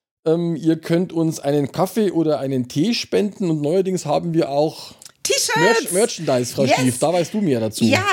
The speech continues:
Speaker 2: wir haben
Speaker 1: Wo und wie?
Speaker 2: T-Shirts, T-Shirts, Hoodies, Taschen, Tassen, äh, ganz, ganz tolle Sachen mit unseren, äh, Motiven. Die sind zum Teil auch wirklich gar nicht unsere Motive, sondern sagen einfach nur Techniker oder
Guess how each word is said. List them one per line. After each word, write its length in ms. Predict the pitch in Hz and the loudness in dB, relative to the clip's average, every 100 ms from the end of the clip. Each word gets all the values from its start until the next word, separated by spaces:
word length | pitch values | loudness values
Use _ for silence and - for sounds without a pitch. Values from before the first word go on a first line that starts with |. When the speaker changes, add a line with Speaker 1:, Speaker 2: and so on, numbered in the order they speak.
| 269 | 0
Speaker 2:
wir 100 | 240 311 | 0 0
haben 280 | 311 302 - | -2 -4 -6
Speaker 1:
Wo 100 | 139 | -2
und 60 | 202 | 2
wie? 60 | |
Speaker 2:
T-Shirts, 720 | 196 165 202 175 190 - - | 2 2 2 2 0 -4 -10
T-Shirts, 760 | - 320 381 - 339 339 - - | -4 -2 0 0 -2 -2 -6 -2
Hoodies, 640 | 330 339 339 370 349 - | 0 2 2 0 0 -4
Taschen, 500 | - - 330 - - 330 330 330 349 - 285 - | -8 -2 -2 -2 -4 -4 -4 -2 -4 -6 -18 -10
Tassen, 760 | - 254 330 - 330 311 302 302 311 - - | -4 -2 -2 -6 -4 -2 -2 -4 -8 -16 -10
äh, 340 | - 254 247 277 | 0 2 2 0
ganz, 260 | 240 254 - | -4 -4 -2
ganz 260 | 262 285 | -2 -2
tolle 300 | - 247 240 | -2 0 0
Sachen 380 | 220 208 - 214 | 0 -2 -2 -4
mit 140 | 214 - | -2 -2
unseren, 520 | 214 214 208 185 196 | -2 -2 0 0 0
äh, 380 | 185 175 185 190 | -2 0 0 0
Motiven. 580 | 196 196 269 269 370 392 392 339 302 | -2 -2 -2 0 0 -4 -6 -8 -6
Die 80 | - | -2
sind 220 | 220 285 | 0 -2
zum 120 | 311 262 | -4 -4
Teil 240 | 262 226 | 0 0
auch 120 | 226 | 0
wirklich 360 | 220 214 226 - | -4 -4 -4 -2
gar 200 | 202 196 | -2 0
nicht 260 | 214 214 - | 0 -4 -4
unsere 360 | 226 285 302 | -4 -2 -2
Motive, 500 | 269 240 226 254 220 | -2 -4 -2 -2 -2
sondern 440 | 226 202 202 196 190 - | 0 0 0 0 0 -2
sagen 300 | 185 180 180 | 0 0 0
einfach 260 | 165 196 | -4 -4
nur 260 | 202 190 175 | -2 0 0
Techniker 640 | - 202 214 196 202 180 | 0 -4 -2 -2 0 0
oder 300 | 101 160 156 | 0 0 0